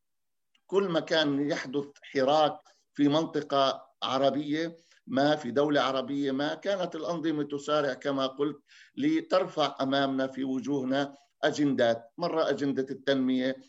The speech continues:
مرة أجندة تحقيق ال-، ال-، ال-، ال-، الحوائج أو الحاجيات الأساسية للمواطن، ومرة مسألة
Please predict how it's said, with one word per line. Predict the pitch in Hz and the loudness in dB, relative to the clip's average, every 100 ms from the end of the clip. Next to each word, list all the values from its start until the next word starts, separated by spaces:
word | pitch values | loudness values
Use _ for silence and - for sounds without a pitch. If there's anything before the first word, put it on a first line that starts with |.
| _ - | _ -10
مرة | 127 165 160 139 | -4 0 2 0
أجندة | 139 147 139 | 0 0 0
تحقيق | 143 131 - - 147 143 | -2 -4 -6 -4 -4 -2
ال-، | 131 127 - | -4 -4 -4
ال-، | 120 120 117 | -6 -4 -6
ال-، | 117 117 110 113 | -6 -6 -6 -6
ال-، | 117 117 113 107 _ _ - | -8 -8 -6 -8 _ _ -8
الحوائج | 127 117 - 131 139 147 - 107 | -4 -4 -2 0 4 2 2 -2
أو | - 127 | -2 -4
الحاجيات | 120 131 120 123 143 135 | -2 -2 -2 0 0 0
الأساسية | 123 - - 131 127 135 127 | -4 -6 -4 -4 -4 -4 -4
للمواطن، | 123 120 127 131 131 131 135 - - - - | -4 -4 -2 -2 -2 -2 -4 -6 -20 -20 -2
ومرة | 135 160 180 175 170 170 160 | 4 6 6 4 6 6 4
مسألة | 151 156 - 156 147 | 2 -2 0 0 0